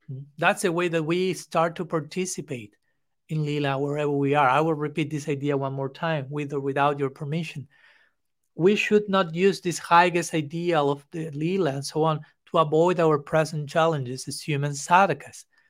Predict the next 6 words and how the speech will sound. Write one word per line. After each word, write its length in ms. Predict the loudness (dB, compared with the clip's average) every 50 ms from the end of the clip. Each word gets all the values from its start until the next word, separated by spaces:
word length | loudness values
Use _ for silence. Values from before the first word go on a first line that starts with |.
| _ _ _ _ _ -2
We 180 | 0 0 0
should 220 | 0 0 2 2 2
attain 880 | 2 0 -2 -6 -4 -2 0 2 2 2 2 2 0 0 -2 -2 -2
those 340 | 0 0 0 0 -2 -4 -8 -6 -2 0
ultimate 420 | 0 0 0 -2 -4 -4 -2 0
ideals 680 | -2 -2 -2 -4 -4 -4 -2 0 0 0 -2 -4 -8 -14